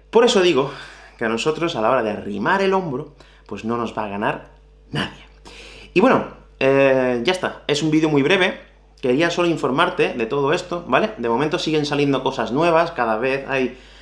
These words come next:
hay más fallecidos, ¿ok? Eh, hay más fallecidos. En un primer momento se dijeron cincuenta, pero ya hay casi dos mil desaparecidos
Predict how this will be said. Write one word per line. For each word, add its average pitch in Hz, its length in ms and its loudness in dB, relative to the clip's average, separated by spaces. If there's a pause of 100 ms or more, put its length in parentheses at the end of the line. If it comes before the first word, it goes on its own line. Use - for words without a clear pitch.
(120)
hay 139 160 2
más 135 180 2
fallecidos, 143 720 -2 (180)
¿ok? 104 140 -12 (1120)
Eh, 117 360 8
hay 117 120 0
más 123 160 -2
fallecidos. 120 480 -2
En 139 80 2
un 139 80 2
primer 143 180 0
momento 139 300 2
se 135 100 -2
dijeron 117 320 0
cincuenta, 160 640 0 (760)
pero 113 440 6
ya 123 120 4
hay 131 100 2
casi 139 360 -2
dos 107 260 0
mil 123 320 0
desaparecidos 107 840 -6